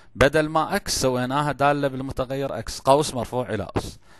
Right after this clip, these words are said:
بوجود مشتقة داخل قوس. هذه دي يو هي مشتقة داخل قوس، راح شو تساوي؟ يو اس ان زائد واحد على ان زائد واحد زائد سي. زين، إذا كان الأس سالب واحد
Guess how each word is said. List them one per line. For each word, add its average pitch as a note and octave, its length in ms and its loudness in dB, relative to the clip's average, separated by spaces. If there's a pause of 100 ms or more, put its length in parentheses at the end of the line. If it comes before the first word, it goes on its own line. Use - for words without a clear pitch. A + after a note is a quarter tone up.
(480)
بوجود C3+ 560 4
مشتقة D#3 460 0
داخل F#2+ 380 -6
قوس. - 340 -8
هذه A2 540 -2
دي B2 140 2
يو D#3 240 0
هي G#2 120 2
مشتقة A#2 420 -4
داخل B2 380 -2
قوس، - 380 0 (540)
راح A2+ 160 -2
شو - 100 -2
تساوي؟ A2+ 540 -2
يو A2 320 -4
اس - 200 -2
ان G2+ 100 -8
زائد G2+ 320 -6
واحد G#2+ 300 -6
على F#2+ 220 -10
ان G#2 80 -8
زائد F#2+ 260 -8
واحد G2 340 -6
زائد - 280 -10
سي. - 160 -16 (340)
زين، C3 220 -2
إذا D#3+ 260 2
كان D3+ 280 -2
الأس - 440 -2
سالب A2+ 320 0
واحد G2+ 340 -4